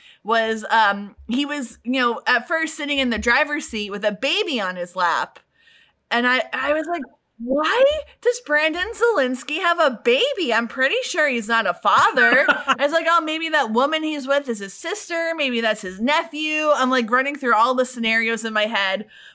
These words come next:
Speaker 1: But, um, so I looked it up, and Alex Moffat from S N L,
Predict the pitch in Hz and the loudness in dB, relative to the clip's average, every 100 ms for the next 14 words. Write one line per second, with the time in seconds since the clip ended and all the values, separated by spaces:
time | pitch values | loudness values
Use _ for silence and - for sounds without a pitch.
0 | - 233 233 220 226 214 262 254 285 294 | 0 2 4 2 0 -2 2 4 2 0
1 | 285 320 247 - - - - 233 233 233 | 2 4 2 0 -8 -20 -4 0 0 2
2 | 233 262 262 254 254 302 349 233 233 240 | 4 4 2 0 2 4 2 -2 -4 -4
3 | 226 214 226 233 254 240 220 226 | -2 -2 -2 -2 2 4 2 0